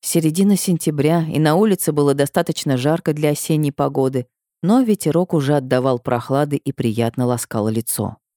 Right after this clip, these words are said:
Всего одно мгновение, один вдох, и мир закружился вокруг с бешеной скоростью. Я испуганно распахнула глаза,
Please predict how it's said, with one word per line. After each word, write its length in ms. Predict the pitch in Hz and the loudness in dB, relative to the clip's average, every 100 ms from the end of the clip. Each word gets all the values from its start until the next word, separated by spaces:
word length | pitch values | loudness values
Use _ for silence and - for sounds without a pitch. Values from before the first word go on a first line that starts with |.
| _ _ _ _ | _ _ _ _
Всего 420 | - - 165 180 | -8 0 2 4
одно 240 | 226 175 202 | 4 4 4
мгновение, 760 | 185 196 208 202 147 113 107 _ | 4 2 2 2 2 0 -4 _
один 380 | - 165 190 240 | -2 0 4 4
вдох, 500 | 214 196 240 143 - _ _ | 4 4 4 4 -2 _ _
и 120 | - 139 | -4 -2
мир 320 | 139 151 180 | 2 2 2
закружился 760 | 151 143 139 127 131 123 - | 0 -2 -2 0 -2 -2 -2
вокруг 360 | 120 117 127 131 | -2 -2 -4 -4
с 100 | 131 | -2
бешеной 440 | 123 113 - 123 | 0 0 0 -2
скоростью. 680 | - - 123 107 - - 95 _ _ _ _ _ _ | -2 -2 -2 -2 -6 -10 -12 _ _ _ _ _ _
Я 320 | 95 131 233 | -2 2 4
испуганно 520 | 233 - 208 202 180 170 | 2 0 0 2 4 2
распахнула 580 | 151 147 143 156 135 | 0 -4 -2 2 2
глаза, 500 | 120 127 131 131 160 | 2 2 2 2 0